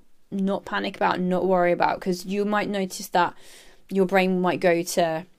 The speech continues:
worrying that this is the start of the regain, just because you've got that kind of thought process in there from having read these things online. We tend to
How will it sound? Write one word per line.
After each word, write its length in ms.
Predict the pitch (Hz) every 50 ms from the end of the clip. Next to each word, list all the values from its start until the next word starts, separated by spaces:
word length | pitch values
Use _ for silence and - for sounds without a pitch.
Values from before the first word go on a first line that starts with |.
| - _ _ _ _ _ _ - _ -
worrying 460 | 180 180 180 175 175 170 165 156 156
that 200 | 156 147 - -
this 240 | 185 190 180 180 -
is 180 | 190 185 190 -
the 80 | 180
start 400 | 170 - - 190 170 165 160 113
of 120 | 156 165 -
the 80 | 170
regain, 560 | 165 165 170 175 175 - 165 175 202 226 233 - - - - - - -
just 240 | - - 196 196 -
because 640 | - 196 190 214 196 185 180 180 - - - - - - - - -
you've 240 | 190 196 185 180 -
got 280 | - 202 185 - -
that 240 | - 170 165 - -
kind 240 | - - 190 180 170
of 100 | 175 180
thought 300 | - - - 180 165 -
process 400 | - - 165 170 - - 190 -
in 120 | 180 165
there 120 | 160 156 151
from 160 | - - 175
having 300 | 180 - 185 185 170 170
read 180 | 165 165 160 -
these 180 | - 175 175 -
things 280 | - 160 156 156 165 180
online. 520 | 151 156 165 165 165 160 160 160 170 - - - - - - - - - - - - - - - - -
We 200 | 196 190 208 202
tend 320 | 190 - 208 190 196 196
to 520 | 196 - - 190 185 180 180 175 170 -